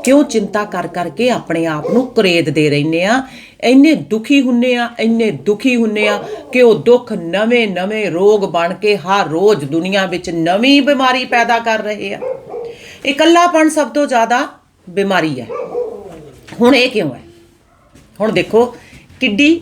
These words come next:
ਡੂੰਘੀ ਗੱਲ ਹੈ, ਸੁਣੋ। ਜਦ ਕੁਦਰਤ ਨੇ ਰਿਸ਼ਤੇ ਦਿੱਤੇ ਆ ਤੇ ਕਿਉਂ ਨਹੀਂ ਇਕੱਠੇ ਮਿਲ ਕੇ ਹਰ ਚੀਜ਼ ਨੂੰ ਕਰਦੇ? ਕਿਉਂ ਨਹੀਂ ਇਕੱਠੇ ਮਿਲ ਕੇ ਉਸ ਚੀਜ਼ ਦਾ ਹੱਲ ਕਰਦੇ? ਇਕੱਲਾਪਣ ਬਿਮਾਰੀ ਨਹੀਂ ਹੈ, ਪਰ ਹਰ ਬਿਮਾਰੀ ਦੀ ਜੜ ਜ਼ਰੂਰ ਹੈ।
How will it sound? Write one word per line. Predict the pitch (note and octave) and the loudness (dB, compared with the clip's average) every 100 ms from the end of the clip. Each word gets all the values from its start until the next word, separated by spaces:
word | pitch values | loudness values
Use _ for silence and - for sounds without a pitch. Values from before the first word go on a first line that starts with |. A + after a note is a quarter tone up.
| - - | -4 -10
ਡੂੰਘੀ | D3 A3+ B3+ C#4+ | 0 2 4 2
ਗੱਲ | F#3 D3+ | 2 -2
ਹੈ, | E3 | -2
ਸੁਣੋ। | F#3+ - E3+ C#3+ - - - - - | -4 -6 -6 -6 -12 -20 -20 -10 0
ਜਦ | D#4 | 2
ਕੁਦਰਤ | G4+ D4 G#3+ C4 E4 | 2 2 2 2 0
ਨੇ | G#4 | -2
ਰਿਸ਼ਤੇ | E4+ - - C4 | 0 -2 -2 -4
ਦਿੱਤੇ | F#3 - A#3+ A3 | -4 -2 0 0
ਆ | D3+ F3+ - - | -2 -6 -8 -2
ਤੇ | G#4+ | -2
ਕਿਉਂ | A4 C#4+ B3 | 2 2 4
ਨਹੀਂ | C#4+ | 4
ਇਕੱਠੇ | - F#4 - F#4 | 2 -4 -4 -2
ਮਿਲ | F4 A#3+ | 2 2
ਕੇ | A3 C#4 | 2 -2
ਹਰ | C4 C4 | -2 -4
ਚੀਜ਼ | C4+ C4 A#3+ | -2 -2 -2
ਨੂੰ | B3+ | -2
ਕਰਦੇ? | B3+ F#3+ D3+ F#3+ - - - - - | -4 -6 -8 -12 -16 -20 -20 -14 0
ਕਿਉਂ | D4 F#4 | 2 4
ਨਹੀਂ | A4 | 0
ਇਕੱਠੇ | - - - C4 C4 E4 | -4 -10 -6 -4 2 4
ਮਿਲ | A#3 G3+ | 6 2
ਕੇ | - C#4 | 0 -2
ਉਸ | C#4 C4+ | -2 -4
ਚੀਜ਼ | - A#3+ | -6 -6
ਦਾ | A3+ A#3+ | -2 -4
ਹੱਲ | G#3+ F#3+ | -2 -6
ਕਰਦੇ? | F#3+ F3+ E3+ | -6 -8 -6
ਇਕੱਲਾਪਣ | G3 A3+ A#3+ C4+ C#4+ B3+ A3+ | -6 -2 0 2 0 0 -2
ਬਿਮਾਰੀ | A#3 A3 E3 C#3+ C#3+ G3 | 0 0 -2 -4 -4 -4
ਨਹੀਂ | E3+ F3+ | -4 -4
ਹੈ, | C4+ C4+ - - - - - | -4 -6 -14 -18 -18 -10 -2
ਪਰ | C#4 | 0
ਹਰ | B3+ G3 A#3 D4+ | 0 -2 2 2
ਬਿਮਾਰੀ | B3 B3+ F#3+ F#3 A3+ | 4 2 2 0 0
ਦੀ | B3 | 0
ਜੜ | D#4+ D#3 A3 B3 D4 | 0 -2 0 2 2
ਜ਼ਰੂਰ | C4 G#3+ C#3 | 2 0 -2
ਹੈ। | - - | -8 -18